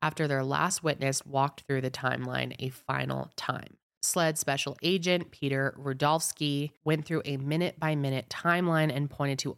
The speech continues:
all the inconsistencies shared by Alec. And one of the most glaring things detailed during his testimony was that Alec called nine one one only twenty seconds after he arrived at the kennels,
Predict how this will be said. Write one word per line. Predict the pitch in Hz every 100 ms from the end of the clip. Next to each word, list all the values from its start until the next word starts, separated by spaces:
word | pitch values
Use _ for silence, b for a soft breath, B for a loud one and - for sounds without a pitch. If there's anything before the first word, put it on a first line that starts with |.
| _ 175
all | 196 202 202
the | 196 202 165
inconsistencies | 160 165 160 139 - 139 135 139 135 -
shared | - 127 127 127
by | 127 123 120
Alec. | 123 120 - _ _ _ 170
And | 170
one | 226
of |
the | 254
most | 208 190
glaring | - 151 147 156
things | 156 139 143 143
detailed | 135 135 - 135 139
during | 131 127
his | 127 131 123
testimony | - - 233 - 175 143 139 135 135 B B -
was | 147 -
that | 139 - _
Alec | 190 247 170 147 - - _ _ -
called | 190 202
nine | 202 190 185
one | 170 165
one | 143 135 135 123 147 b _ -
only | 160 151
twenty | - - 196 202 214
seconds | 208 - 180 175 69 - - b b _ -
after | 156 - 165
he | 151 - 139 135 151
arrived | 143 139 139 131 135 - b b -
at | 135
the | 143
kennels, | - 151 - - - -